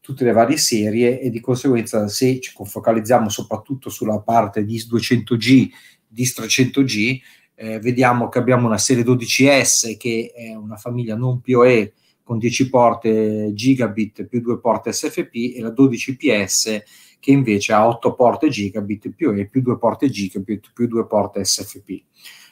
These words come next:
il range in questo caso di temperatura è diversa rispetto alle altre soluzioni, perché parliamo di un meno quaranta sessantacinque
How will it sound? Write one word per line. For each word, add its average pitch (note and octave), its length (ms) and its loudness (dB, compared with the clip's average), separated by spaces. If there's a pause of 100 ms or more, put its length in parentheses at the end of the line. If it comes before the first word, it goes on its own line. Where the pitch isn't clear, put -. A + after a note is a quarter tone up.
(120)
il A#2 180 2
range B2 400 4
in G2+ 60 -4
questo A#2 260 -4
caso A2+ 240 2
di G2+ 60 -8
temperatura A2+ 680 -2
è A#2+ 100 -14
diversa A#2 580 0
rispetto G#2 580 -8
alle G#2+ 260 -8
altre A#2+ 240 -4
soluzioni, A2+ 480 -6
perché G2+ 240 -12
parliamo G#2+ 340 -4
di G#2 80 -6
un G#2 120 -6
meno A2 200 -4
quaranta A2+ 360 2
sessantacinque G#2 840 -10